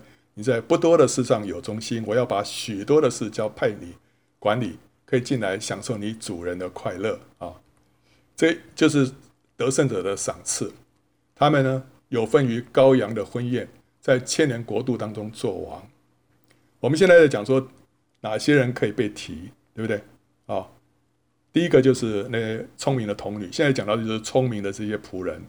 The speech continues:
啊，他们呢，他们会得到赏赐，这个大-，赏赐就是能够被提进到千年国度里面做王，然后有份于羔羊的婚宴啊。所以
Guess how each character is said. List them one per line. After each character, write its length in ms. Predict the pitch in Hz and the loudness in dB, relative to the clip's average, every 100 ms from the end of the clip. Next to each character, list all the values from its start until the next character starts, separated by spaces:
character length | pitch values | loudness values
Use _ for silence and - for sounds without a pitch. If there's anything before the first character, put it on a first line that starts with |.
| - | -14
啊， 180 | 92 - _ _ _ _ - | -14 -14 _ _ _ _ 2
他 140 | 160 | 4
们 140 | 160 143 | 6 6
呢， 240 | 131 135 - _ _ | 4 2 -8 _ _
他 100 | 147 | 0
们 60 | 147 | 2
会 80 | |
得 120 | 143 113 | 2 2
到 120 | 120 | 2
赏 180 | - 95 | 0 -6
赐， 260 | - - 107 | -6 -4 -2
这 80 | 135 | 0
个 60 | |
大-， 140 | 127 - | 2 0
赏 200 | - 104 | -4 -4
赐 140 | - 113 | -4 -4
就 120 | 117 | -4
是 220 | 117 104 - _ _ _ | -6 -8 -12 _ _ _
能 140 | - 123 | -4 2
够 100 | 139 | 4
被 160 | 135 120 | 4 0
提 440 | - 98 92 135 - _ _ _ _ _ | -2 -10 -8 -10 -12 _ _ _ _ _
进 200 | 131 123 | 0 2
到 320 | 120 104 - | 2 2 0
千 160 | - 135 | -2 -2
年 120 | 120 | -2
国 160 | 107 107 | -4 -2
度 120 | 123 | -2
里 100 | 92 | -2
面 140 | 104 | -4
做 220 | 107 120 | 0 0
王， 220 | 90 87 92 - _ - | 0 -4 -8 -18 _ -8
然 100 | 110 | -4
后 80 | 123 | -2
有 160 | 98 | -2
份 180 | 92 123 | -2 -4
于 120 | 90 | -4
羔 240 | 90 107 107 | -6 -6 -4
羊 120 | 98 | -8
的 80 | 98 | -8
婚 260 | 110 113 | -6 -2
宴 220 | 135 113 - _ _ | 0 0 -2 _ _
啊。 100 | 87 - _ _ _ _ _ | -18 -18 _ _ _ _ _
所 160 | 160 | 4
以 220 | 156 127 | 6 4